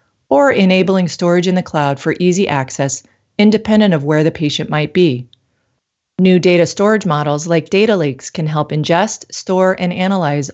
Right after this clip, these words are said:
all kinds of data types, from structured to unstructured,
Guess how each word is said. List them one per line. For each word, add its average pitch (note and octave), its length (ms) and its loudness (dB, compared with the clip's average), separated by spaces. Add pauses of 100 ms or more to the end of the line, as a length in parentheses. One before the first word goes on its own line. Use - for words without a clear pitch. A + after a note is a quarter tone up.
all G#3 180 2
kinds G3+ 320 -2
of F3+ 100 -4
data F#3+ 240 2
types, C#3 500 -6 (380)
from E3 180 -2
structured D#3+ 640 -2
to G3+ 100 -6
unstructured, D3+ 800 -2